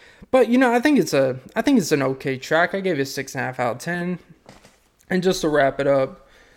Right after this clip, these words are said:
track twenty-one, The Remorse, I gave a seven out of ten. Um,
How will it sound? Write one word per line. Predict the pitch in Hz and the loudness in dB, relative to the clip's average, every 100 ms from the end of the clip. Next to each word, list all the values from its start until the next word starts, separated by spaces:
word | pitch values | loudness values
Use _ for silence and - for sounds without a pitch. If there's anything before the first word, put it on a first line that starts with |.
| - _ _ - | -20 _ _ -2
track | 214 190 | -2 -2
twenty-one, | - 196 190 185 185 165 | -2 0 2 2 2 0
The | |
Remorse, | 147 143 160 180 170 135 | 2 0 0 -2 -2 -6
I | 131 | -6
gave | 135 135 | -4 -6
a | |
seven | 131 - 175 185 185 | -10 -4 -2 -2 -4
out | 185 180 | -4 -4
of | |
ten. | - 190 180 185 185 - | -4 -2 -2 -4 -8 -8
Um, | 147 143 143 143 | -4 -4 -4 -6